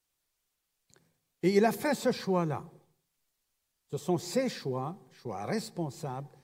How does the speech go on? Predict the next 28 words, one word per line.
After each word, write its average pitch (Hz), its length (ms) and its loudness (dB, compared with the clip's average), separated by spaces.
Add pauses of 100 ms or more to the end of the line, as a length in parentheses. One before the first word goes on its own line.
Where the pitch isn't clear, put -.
(360)
sages, 135 720 -4 (100)
intelligents. 139 720 0 (140)
Il 160 180 0
avait 220 220 8
le 190 100 8
pouvoir 135 840 -2 (540)
de 156 100 8
faire 156 220 2
ça, 170 320 2
il 156 100 4
avait 143 220 6
le 110 120 0
goût 135 420 2
de 135 280 4 (380)
juste 185 500 8
un 160 220 4
ordre 139 300 6
puis 139 140 -2
de 135 60 2
créer 156 420 2
l'univers. 113 600 -6 (360)
<laughs> - 60 -10 (1200)
Les 127 240 -2
hommes 151 260 2 (140)
n'arrivent 143 400 2
pas 160 160 2
encore 127 640 0 (380)
à 139 300 -4